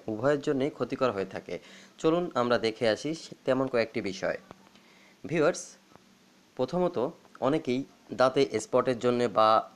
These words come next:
দাঁতে ক্যালকুলাসের জন্যে স্কেলিং করিয়ে থাকেন। স্কেলিং শব্দের অর্থ হলো দাঁত ওয়াশ করা। তো ভিউয়ার্স, যারা ঘন ঘন দাঁত স্কেলিং করান বা করাতে চান, তাদের জন্য কিন্তু সেটি ক্ষতিকর।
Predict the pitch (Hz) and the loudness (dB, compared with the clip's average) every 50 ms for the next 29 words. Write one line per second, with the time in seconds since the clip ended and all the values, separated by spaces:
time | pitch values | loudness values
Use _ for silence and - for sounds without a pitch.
0 | - 101 107 117 117 127 120 - 107 104 104 - - 113 110 - - 131 110 - | -6 0 0 0 0 0 -2 0 0 0 0 0 0 0 0 0 -2 -6 -6 -2
1 | 120 113 110 113 131 - - 110 - - - - 135 139 151 151 139 - 113 104 | -2 -2 0 0 -2 -4 -4 -8 -8 -6 -2 0 0 2 0 0 -2 -2 -2 0
2 | 104 98 101 107 90 - 110 120 139 - - - - - - - - _ - 123 | -2 -2 -4 -6 -8 -4 -4 -4 -4 -4 -10 -20 -20 -20 -20 -20 -12 _ -2 -2
3 | 127 - - 180 175 175 165 - 160 143 139 151 131 117 117 117 - 139 127 120 | -2 0 0 0 0 0 0 0 0 0 2 4 4 4 4 4 2 -2 -2 0
4 | 113 113 127 - - 110 107 110 110 113 110 - - 110 120 - - - - 101 | 2 2 2 0 -2 0 2 4 4 4 4 0 0 0 0 0 0 -2 0 2
5 | 107 131 - - - - - - - - - _ - 127 127 143 165 185 196 190 | 2 2 2 0 -6 -20 -20 -20 -20 -20 -12 _ -4 -4 -2 0 2 2 2 0
6 | - - - - _ - - 123 143 143 151 143 120 - 123 123 139 156 151 135 | -2 -14 -20 -18 _ -4 2 4 6 6 6 4 2 0 0 2 2 2 2 2
7 | 139 139 123 123 151 - - 117 117 120 117 - 117 107 - - 139 135 135 143 | 2 2 4 4 2 2 2 4 4 4 2 2 -2 -2 -2 0 0 2 2 2
8 | 143 135 - 117 101 101 120 151 165 - - _ - - - - 101 110 101 101 | 2 2 4 4 6 6 4 2 -2 -6 -12 _ -20 -16 -8 -2 2 4 4 4
9 | 101 - 120 123 127 123 - 135 131 - 117 107 120 135 135 - - 127 110 120 | 4 4 4 4 4 4 2 0 0 2 2 2 2 0 -4 -2 0 0 2 2
10 | 139 131 135 147 147 147 143 143 143 131 127 127 139 165 165 - - - - _ | 0 0 0 0 0 0 0 0 0 0 2 2 0 0 -2 -6 -20 -20 -20 _
11 | - - - 127 123 123 - - - 123 - - - - 85 - | -10 -4 -4 -2 -2 -2 -4 -4 -4 -4 -4 -4 -4 -4 -4 -4